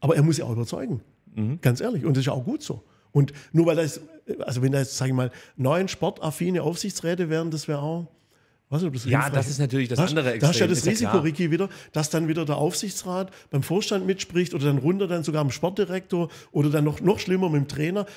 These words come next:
Speaker 1: Also da b-, bin ich schon ganz froh, dass wir da eine klare Zuordnung haben, dass der Basti als Trainer einen super Job macht, der Fabian dabei ist, der Alex dabei ist, der Gente unterstützt. Und wenn's dann sportrelevante Sachen gibt, ähm, die dann vielleicht auch mal in den Präsidialausschuss kommen, wo Rainer Adrian mit drin sitzt,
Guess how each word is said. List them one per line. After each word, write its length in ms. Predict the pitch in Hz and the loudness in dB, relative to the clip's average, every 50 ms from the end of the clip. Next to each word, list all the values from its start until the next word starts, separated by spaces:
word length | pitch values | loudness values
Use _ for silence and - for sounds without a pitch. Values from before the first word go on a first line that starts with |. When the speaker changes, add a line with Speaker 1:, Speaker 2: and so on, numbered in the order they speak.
| - - | -12 -8
Speaker 1:
Also 180 | - 127 127 | -6 -4 -2
da 80 | 135 139 | -2 -2
b-, 160 | 123 - 151 | -2 -2 -4
bin 240 | 139 - 151 147 156 | -2 0 2 2 2
ich 60 | 151 - | 2 0
schon 120 | 180 165 | -2 -2
ganz 200 | 160 165 170 156 | -2 -2 -4 -4
froh, 260 | - - - 151 180 208 | -6 -6 -2 -2 0 0
dass 180 | 190 165 - | 0 -2 -2
wir 80 | 165 151 | -2 -2
da 40 | 151 | 0
eine 120 | 143 139 | 0 0
klare 240 | - 147 147 139 135 | -2 -2 -4 -4 -4
Zuordnung 360 | - - 160 165 208 202 196 | -2 0 -2 0 0 -2 -2
haben, 180 | 190 208 226 220 - - - - _ _ | -2 -2 -4 -6 -10 -16 -20 -20 _ _
dass 120 | - 131 | -6 -4
der 80 | - 156 | -2 -2
Basti 320 | - 151 156 151 - - | -2 -2 -2 -2 -2 -2
als 140 | - - - | -2 -2 -2
Trainer 220 | - 143 143 175 202 | -2 0 0 2 0
einen 80 | 202 | 0
super 180 | 202 208 190 196 | -2 -2 -4 -4
Job 180 | 185 - 202 202 | -4 -4 -4 -4
macht, 180 | 196 190 - - | -4 -4 -4 -6
der 60 | 143 | -6
Fabian 340 | - - 131 160 202 196 190 | -4 -4 -4 -2 -2 -2 -4
dabei 240 | 185 165 180 180 180 | -4 -4 -4 -4 -6
ist, 120 | 180 - | -6 -6
der 80 | - - | -6 -6
Alex 240 | - 180 196 - - | -6 -6 -8 -8 -8
dabei 260 | 190 170 170 170 170 | -8 -6 -4 -4 -4
ist, 180 | 175 180 - - - - - _ | -6 -6 -8 -12 -16 -20 -14 _
der 80 | - 131 | -6 -2
Gente 300 | 117 156 170 196 202 202 | 0 0 0 2 0 0
unterstützt. 600 | 196 196 185 196 175 - - 190 190 - - - - - - - | 0 0 -2 -2 -2 -2 -2 -2 -2 -4 -8 -16 -18 -20 -20 -6
Und 320 | - - 139 147 143 147 - - | 0 2 2 2 2 -2 -8 -14
wenn's 320 | - 160 143 147 202 196 - | -2 2 2 2 2 0 -2
dann 140 | 202 175 160 | -2 -2 -2
sportrelevante 720 | - - 170 165 156 - 180 180 165 160 160 160 175 165 | -2 -2 -2 -4 -2 -2 -2 -2 -2 -2 -2 -2 -4 -4
Sachen 300 | 151 - 156 143 135 127 | -6 -6 -4 -4 -2 -2
gibt, 340 | 120 180 254 - - - - _ _ _ _ - | 0 0 -2 -2 -4 -8 -18 _ _ _ _ 0
ähm, 300 | 165 139 139 139 139 131 | 4 4 4 4 2 0
die 100 | - 165 | -2 -2
dann 120 | 160 160 147 | 0 0 0
vielleicht 220 | 147 - 147 143 151 | 0 -2 -4 -4 -2
auch 80 | 147 | -2
mal 120 | 143 147 156 | -2 -2 -2
in 60 | 147 | -2
den 40 | 127 | -2
Präsidialausschuss 680 | 139 135 117 127 127 135 151 - - - - 208 - - | -4 -4 -4 -2 -2 -2 -2 -2 -4 -4 -6 -6 -6 -4
kommen, 260 | - 202 214 220 220 - _ - | -4 -4 -4 -4 -8 -10 _ -2
wo 100 | 147 123 | -2 -2
Rainer 240 | 127 131 131 131 123 | 0 -2 -2 -2 -4
Adrian 260 | 151 175 190 190 185 | -4 -4 -4 -4 -2
mit 160 | 185 180 - | -4 -2 -2
drin 140 | - 180 202 | -2 -2 -2
sitzt, 320 | 196 - 208 202 - - | -2 -4 -6 -8 -10 -18